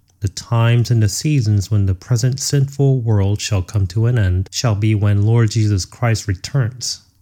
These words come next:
and casts the Antichrist and the false prophet into the lake of fire, and chain the devil,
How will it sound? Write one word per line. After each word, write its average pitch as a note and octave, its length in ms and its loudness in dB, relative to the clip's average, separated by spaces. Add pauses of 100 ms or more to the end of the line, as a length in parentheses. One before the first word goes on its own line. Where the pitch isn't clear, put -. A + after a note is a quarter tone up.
(320)
and F#2+ 160 -2
casts - 640 -2 (120)
the A#2+ 140 -2
Antichrist C#3+ 800 0
and G#2 140 0
the F#2+ 60 0
false C#3 360 -2
prophet D3+ 480 -4
into G#2 220 0
the G#2 80 -2
lake G2+ 280 0
of F2 120 -2
fire, G2 580 -4 (560)
and F#2 140 0
chain B2 340 2
the G#2 100 2
devil, G2 520 0